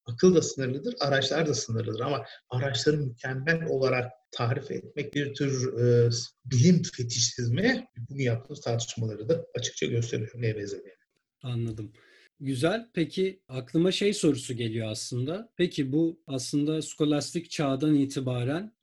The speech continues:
Speaker 2: günümüze kadar yani bin dokuz yüzlerin sonlarına kadar, e, getirdik bu yöntem tartışmasını. Peki bu pozitivizmle, e, birleşik olarak gelen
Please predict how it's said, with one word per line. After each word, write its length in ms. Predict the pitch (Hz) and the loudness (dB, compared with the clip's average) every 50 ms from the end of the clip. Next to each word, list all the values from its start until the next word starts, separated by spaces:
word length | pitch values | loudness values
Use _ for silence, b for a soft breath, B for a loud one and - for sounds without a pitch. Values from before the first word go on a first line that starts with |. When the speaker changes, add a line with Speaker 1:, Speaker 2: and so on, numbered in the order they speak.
| _ - | _ -8
Speaker 2:
günümüze 540 | 127 117 143 147 147 147 151 135 147 160 147 | -4 0 2 4 4 4 4 4 4 2 2
kadar 360 | - 139 123 123 135 156 151 - | 2 -2 -2 -2 -2 -4 -4 -4
yani 540 | 139 127 123 123 127 127 131 131 135 135 - - 135 | -4 -2 -2 -2 -2 -2 -2 -4 -4 -8 -8 -6 -4
bin 140 | 131 127 | -2 -2
dokuz 340 | 123 131 123 - 143 127 123 | -2 -2 -4 -4 -6 -6 -6
yüzlerin 1000 | 127 123 113 120 - - _ _ _ _ _ _ 156 123 117 127 131 127 139 151 | -6 -8 -10 -12 -16 -20 _ _ _ _ _ _ -10 -4 -2 -2 0 0 0 -2
sonlarına 600 | 147 - 147 135 131 131 131 131 131 139 139 135 | -2 -2 -2 -2 0 0 0 2 2 2 0 0
kadar, 500 | 139 127 117 131 165 175 - - - _ _ - | -2 -4 -4 -4 -6 -6 -10 -16 -20 _ _ -12
e, 220 | 127 117 113 113 | -8 -6 -6 -4
getirdik 640 | 117 117 127 123 120 - 139 127 120 135 135 - - | -2 -2 -2 -2 -2 -2 -4 -2 -2 -4 -6 -6 -6
bu 80 | 120 113 | -4 -4
yöntem 440 | 107 101 101 101 - 113 110 113 | -4 -4 -6 -8 -6 -6 -6 -6
tartışmasını. 840 | 113 117 104 98 90 - - - 120 113 113 - - 135 147 190 220 - _ _ | -6 -6 -8 -10 -10 -10 -10 -6 -6 -6 -6 -6 -6 -6 -6 -6 -8 -12 _ _
Peki 440 | - 165 165 165 - 208 208 202 196 175 | 2 2 2 2 0 -2 -2 -2 -4 -4
bu 380 | 170 160 185 185 185 185 - _ _ - | -2 2 2 2 2 0 -4 _ _ -4
pozitivizmle, 1080 | - 147 135 160 156 - 175 165 180 190 175 160 185 175 165 160 151 151 147 131 123 - - - | -2 0 0 0 -2 -2 0 0 0 0 2 2 4 4 6 6 4 4 2 0 -2 -8 -12 -8
e, 320 | 123 120 117 113 110 113 | -6 -4 -4 -4 -4 -2
birleşik 500 | 127 135 139 143 143 135 - 185 165 - | -2 0 2 2 2 2 2 0 0 -2
olarak 500 | 156 131 127 123 120 117 113 - - - | 0 0 0 0 -2 -2 -4 -6 -10 -8
gelen 420 | 123 123 123 120 120 123 123 131 | -4 -2 -2 0 0 -2 -2 -4